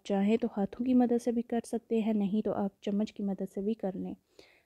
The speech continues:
तो माशाल्लाह से देखें कितना ही अच्छे से हमारा इसको मसाला जो है वो सारा लग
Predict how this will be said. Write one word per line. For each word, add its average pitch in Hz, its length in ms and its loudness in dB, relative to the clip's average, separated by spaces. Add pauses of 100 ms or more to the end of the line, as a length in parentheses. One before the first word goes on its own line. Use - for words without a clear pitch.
(120)
तो 208 80 0
माशाल्लाह 254 440 2
से 254 140 0
देखें 233 280 2
कितना 233 300 -4
ही 247 200 2
अच्छे 226 300 0
से 240 160 0
हमारा 202 380 2
इसको - 500 -2
मसाला 196 500 0
जो 202 140 -2
है 190 140 -2
वो 190 200 0
सारा 190 300 0
लग 254 180 4